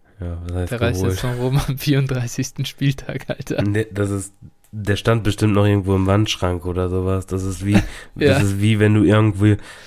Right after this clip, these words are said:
Speaker 1: ähm, keine Ahnung, bei irgendeinem Verwandten das alte Haus ausräumst und, äh,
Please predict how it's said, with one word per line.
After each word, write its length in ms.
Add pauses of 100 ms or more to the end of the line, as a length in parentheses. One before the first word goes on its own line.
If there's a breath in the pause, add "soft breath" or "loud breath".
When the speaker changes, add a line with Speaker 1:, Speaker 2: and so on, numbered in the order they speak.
(120 loud breath)
Speaker 1:
ähm, 380 (840 soft breath)
keine 280
Ahnung, 420
bei 200
irgendeinem 540 (420)
Verwandten 760 (260)
das 220
alte 360
Haus 220
ausräumst 720
und, 400
äh, 200